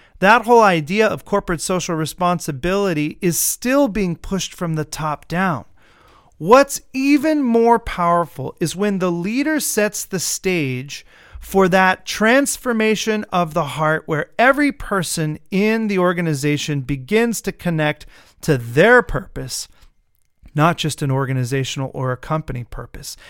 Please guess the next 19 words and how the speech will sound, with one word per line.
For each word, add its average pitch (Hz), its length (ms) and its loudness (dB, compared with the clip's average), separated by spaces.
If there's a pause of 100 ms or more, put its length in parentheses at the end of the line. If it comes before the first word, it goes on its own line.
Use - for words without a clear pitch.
(240)
That's 170 460 0
when 320 120 0
the 226 100 6
real 160 280 4
transformation 135 880 -4
can 127 220 -8
take 127 320 -10
place. - 480 -8 (360)
When 175 360 4
leaders 254 520 0
and 156 360 -2
team 240 320 -2
members, 214 480 2
even 226 260 0
on 214 80 2
the 185 80 0
front 214 420 0
lines, 165 440 -2
connect 170 580 -2